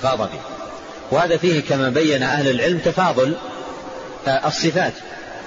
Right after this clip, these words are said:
قال: "رحمتي سبقت، سبقت غضبي". وأيضًا مما يدل على هذا المعنى قوله عليه الصلاة والسلام: "اللهم إني أعوذ برضاك من سخطك ومن معافاتك من عقوبتك". فقال: "إن رحمتي سبقت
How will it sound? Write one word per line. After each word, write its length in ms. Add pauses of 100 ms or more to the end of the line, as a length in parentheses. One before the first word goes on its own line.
(580)
قال: 240
"رحمتي 400
سبقت، 480 (960)
سبقت 600
غضبي". 540 (1160)
وأيضًا 280
مما 300
يدل 240
على 180
هذا 280
المعنى 320
قوله 480
عليه 240
الصلاة 280
والسلام: 420
"اللهم 360
إني 260
أعوذ 320
برضاك 520
من 220
سخطك 460 (100)
ومن 160
معافاتك 720
من 220
عقوبتك". 560 (520)
فقال: 1120
"إن 240
رحمتي 580
سبقت 420